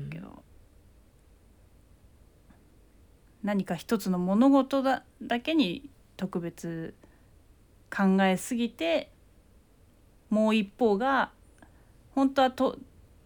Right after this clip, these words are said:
Speaker 1: なんか対等なものなのに、平等なのに、そっちがこう優れて見えてしまうみたいなのは、世の中いっぱいあるよね。
Speaker 2: あー、その、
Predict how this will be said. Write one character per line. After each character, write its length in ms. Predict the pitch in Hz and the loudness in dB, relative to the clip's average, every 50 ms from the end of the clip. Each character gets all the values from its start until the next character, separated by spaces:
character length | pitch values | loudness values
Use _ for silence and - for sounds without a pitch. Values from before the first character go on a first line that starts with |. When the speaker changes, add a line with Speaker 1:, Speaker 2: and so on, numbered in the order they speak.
| - - _ - - - - - | -20 -20 _ -20 -20 -14 -8 -4
Speaker 1:
な 140 | 190 185 | -4 -4
ん 40 | 180 | -4
か 120 | - - - | -6 -10 -8
対 260 | - - 233 226 226 226 | -2 0 0 0 0 -2
等 160 | - 226 220 | -2 -2 -2
な 100 | 220 214 | 0 -2
も 120 | 208 214 220 | -2 -2 0
の 120 | 226 226 | 0 2
な 160 | 226 202 165 | 2 2 0
の 120 | 160 156 160 | 0 -2 -4
に、 360 | 185 214 233 233 269 - - - - - | -2 0 0 -2 -2 -4 -12 -20 -12 -6
平 220 | - 196 202 202 202 | -2 -2 0 0 0
等 140 | 202 202 208 | 0 0 0
な 140 | 208 214 | 0 2
の 120 | 208 196 180 | 2 0 0
に、 420 | 190 226 247 262 247 - - - - - - - - - - - - - - - - - - - - - - - 175 - - - - - | 2 2 4 4 2 0 -4 -14 -20 -20 -20 -20 -20 -20 -20 -20 -20 -20 -20 -20 -20 -20 -20 -20 -20 -20 -20 -20 -20 -20 -20 -20 -20 -16
そ 160 | - - 190 | -12 -10 -10
っ 40 | 190 | -8
ち 160 | - - 220 | -4 -4 -2
が 140 | 175 160 156 | -2 -2 -4
こ 260 | - - 156 151 - | -6 -10 -12 -12 -12
う 180 | 156 - - 202 180 | -10 -6 -4 -2 0
優 60 | 202 | 2
れ 100 | 185 180 | 2 0
て 140 | - - 160 | 0 -4 -4
見 140 | 170 180 175 | -4 -2 -4
え 40 | 160 | -4
て 160 | - - - | -6 -10 -14
し 120 | - - | -14 -14
ま 100 | - - | -14 -14
う 40 | - | -12
み 100 | - - | -14 -14
た 140 | - - 50 | -12 -12 -12
い 80 | 50 50 | -12 -12
な 200 | - - - - - - - _ - - - - _ - - - - - - - - - - - - - - - - _ - - - | -12 -14 -16 -20 -20 -20 -20 _ -20 -20 -20 -20 _ -20 -20 -20 -20 -20 -20 -20 -20 -20 -20 -20 -20 -20 -20 -20 -20 _ -16 -8 -6
の 140 | 190 175 165 | -4 -2 -2
は、 260 | 165 160 160 - - - - - - - - _ _ - - - _ _ - - - - | -2 -2 -4 -6 -10 -14 -20 -20 -20 -20 -20 _ _ -20 -20 -20 _ _ -20 -20 -16 -10
世 160 | - 185 180 | -8 -6 -4
の 100 | 185 190 | -4 -4
中 200 | 185 165 - 147 | -6 -6 -8 -10
い 20 | |
っ 40 | 147 - | -12 -8
ぱ 100 | - 170 | -6 -6
い 20 | 175 | -6
あ 20 | |
る 60 | 165 - | -6 -6
よ 60 | - | -12
ね。 280 | - - - - - - - - - _ - - - - - - - - - - - | -14 -14 -16 -16 -18 -20 -20 -20 -20 _ -20 -20 -20 -20 -20 -20 -20 -20 -20 -20 -14
Speaker 2:
あ 520 | - 180 175 175 175 170 170 170 165 165 - | -10 -8 -6 -6 -6 -6 -6 -6 -8 -8 -10
ー、 20 | - | -10
そ 140 | - 190 | -10 -8
の、 300 | 175 165 160 156 156 156 | -6 -6 -6 -6 -6 -8